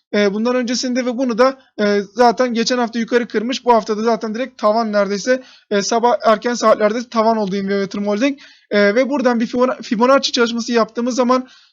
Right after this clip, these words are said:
kırk bir ile kırk altı bölgesine doğru bir, e, hareketlenme potansiyeli var kısa orta vadede ve burada yaklaşık olarak bakın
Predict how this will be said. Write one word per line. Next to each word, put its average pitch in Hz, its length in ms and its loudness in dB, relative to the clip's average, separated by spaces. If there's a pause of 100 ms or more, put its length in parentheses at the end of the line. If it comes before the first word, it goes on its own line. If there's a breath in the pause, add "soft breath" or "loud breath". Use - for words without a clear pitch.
kırk 285 280 0
bir 247 60 0
ile 247 120 2
kırk 247 220 -2
altı 240 280 2
bölgesine 220 460 2
doğru 214 240 0
bir, 277 160 -2 (280 loud breath)
e, 196 360 2
hareketlenme 240 680 2
potansiyeli 233 580 0
var 254 200 4 (240 soft breath)
kısa 247 260 2
orta 220 420 2
vadede 208 480 4 (180 loud breath)
ve 262 120 0
burada 247 260 4
yaklaşık 226 440 0
olarak 202 320 0
bakın 269 300 -2